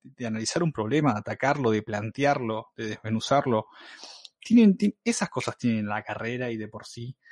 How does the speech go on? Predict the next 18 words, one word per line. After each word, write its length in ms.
eh, 440
en 80
general, 380
estudiar 380
algo, 400
vos 160
tenés 220
que 80
hacerte, 320
como 180
decías 260
recién, 420
propio 440
de 60
lo 100
que 60
estás 180
haciendo. 480